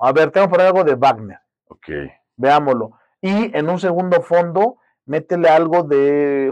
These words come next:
Speaker 1: Juventino Rosas. A ver qué onda.
Speaker 2: Ah, ok, ok, ok, ok, ok. Ok.
Speaker 1: Ah, y ya, la mente es cabrona, güey.
Speaker 2: Sí,
Speaker 1: O sea,
Speaker 2: sí,
Speaker 1: la
Speaker 2: sí,
Speaker 1: mente
Speaker 2: sí.
Speaker 1: es cabrona.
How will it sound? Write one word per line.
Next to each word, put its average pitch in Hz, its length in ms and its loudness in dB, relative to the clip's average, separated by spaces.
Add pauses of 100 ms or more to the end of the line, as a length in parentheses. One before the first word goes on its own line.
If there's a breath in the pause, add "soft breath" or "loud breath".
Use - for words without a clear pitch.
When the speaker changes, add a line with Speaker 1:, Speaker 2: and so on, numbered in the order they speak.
Speaker 1:
Juventino 139 520 -8
Rosas. - 480 -14
A - 100 -16
ver 120 140 -8
qué - 100 -16
onda. 101 300 -16 (180)
Speaker 2:
Ah, 73 220 -8
ok, 67 160 -20
ok, 67 460 -14
ok, 65 80 -14
ok, - 100 -14 (140)
ok. 69 60 -20 (840)
Ok. - 160 -20 (200)
Speaker 1:
Ah, 135 160 -2
y 156 100 -2
ya, 147 160 2 (360)
la 101 140 0
mente 202 220 0
es - 80 -2
cabrona, 1017 460 4
güey. - 160 -18
Speaker 2:
Sí, - 100 -18
Speaker 1:
O 80 300 -2
sea, 127 100 0
Speaker 2:
sí, 131 40 0
Speaker 1:
la 131 60 2
Speaker 2:
sí, 151 60 0
Speaker 1:
mente 196 160 -2
Speaker 2:
sí. - 80 -8
Speaker 1:
es - 40 -4
cabrona. - 40 -20